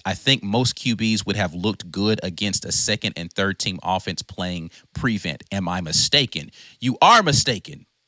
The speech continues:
There are Q Bs who would go out there and look horrible against a prevent defense, um, and second and third string. Um, that's just the reality. And I, I think there's a difference between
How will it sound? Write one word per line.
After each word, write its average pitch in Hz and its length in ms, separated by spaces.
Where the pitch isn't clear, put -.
There 127 160
are 131 100
Q 143 220
Bs 139 240
who 131 80
would 113 100
go 123 140
out 120 180
there 117 140
and 113 100
look 117 160
horrible 170 500
against 110 400
a 98 40
prevent 98 480
defense, 90 600
um, 90 500
and 92 180
second 104 300
and 87 160
third 85 240
string. 65 380
Um, 85 520
that's - 280
just - 500
the 107 80
reality. 113 680
And 131 160
I, 127 200
I 131 60
think 180 300
there's 135 420
a 127 40
difference 123 500
between 107 800